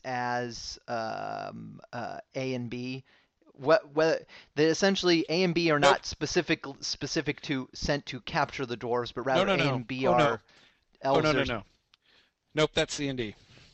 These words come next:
Speaker 1: Oh, really?
Speaker 2: That's C and D. That's C and D. The, the primary divide between A, B, and C D is hostility from the elves.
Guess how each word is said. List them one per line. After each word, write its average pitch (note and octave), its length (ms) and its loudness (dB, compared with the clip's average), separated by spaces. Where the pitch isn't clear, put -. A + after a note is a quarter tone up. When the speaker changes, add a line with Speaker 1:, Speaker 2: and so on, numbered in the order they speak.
Speaker 1:
Oh, C#3+ 140 4
really? B2 280 2
Speaker 2:
That's F#3 120 2
C D3 120 -2
and B2+ 100 -6
D. A2+ 180 -10
That's C#3+ 180 -4
C D3+ 120 -2
and C#3+ 80 -2
D. B2 160 -2
The, F3 180 2
the D#3 120 2
primary G3+ 600 4
divide D3 460 4
between C#3+ 280 -2
A, C#3 140 0
B, C#3 300 0
and B2+ 200 -8
C C3+ 220 -4
D C3 320 -2
is C#3 120 -4
hostility C3+ 680 -2
from A#2 220 -6
the A#2 140 -2
elves. - 360 -14